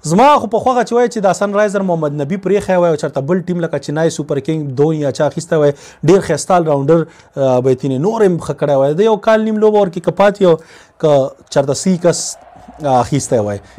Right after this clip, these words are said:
یعنې دا هم د ده ټایم هم ختم دی، خو قیس احمد که څوک واخلي او ښایسته آل راونډر تینې جوړ کړي، specially ایم ایس دھوني ټیم، that would be great. نو راځئ معلومات به وشي تر آی پی ایل پورې. دې کې بیا یو بل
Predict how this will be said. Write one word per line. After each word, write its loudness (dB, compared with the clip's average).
یعنې -2
دا 2
هم 0
د -4
ده 2
ټایم 0
هم 0
ختم -2
دی، 0
خو -4
قیس -2
احمد -4
که -2
څوک -4
واخلي 2
او 0
ښایسته -6
آل 0
راونډر -2
تینې -6
جوړ -4
کړي، -4
specially 0
ایم 0
ایس -4
دھوني 2
ټیم، -4
that 0
would -2
be -4
great. 4
نو 4
راځئ 4
معلومات 4
به 0
وشي -2
تر 2
آی 4
پی -2
ایل 4
پورې. 2
دې 0
کې 2
بیا 4
یو 4
بل 2